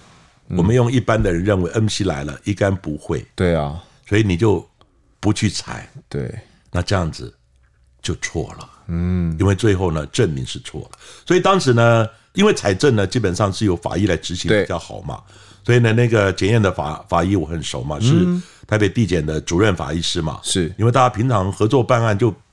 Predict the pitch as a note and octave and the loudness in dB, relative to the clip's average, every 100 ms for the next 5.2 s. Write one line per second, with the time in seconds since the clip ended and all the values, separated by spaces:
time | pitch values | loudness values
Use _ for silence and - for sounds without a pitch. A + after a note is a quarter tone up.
0 | - - C3+ G#2 C#3+ C3 A#2+ A2 - A2 | -6 0 0 2 4 4 4 2 -2 -2
1 | F2+ E2+ - G2+ A2 A#2+ G2 E2+ F#2 - | 0 -2 0 2 4 4 2 0 -4 -6
2 | _ - _ _ A2 C#3 C3 A#2 B2+ B2 | _ -20 _ _ 2 4 4 4 4 6
3 | B2 A2+ F#2+ G#2 A2+ A2 G#2+ B2+ A2+ F#2 | 4 2 2 2 4 4 2 4 4 2
4 | F2+ G#2+ G2 - - G#2 F2 A#2 A2 F#2 | 0 2 0 0 -2 -2 0 2 4 2
5 | D#2 | -2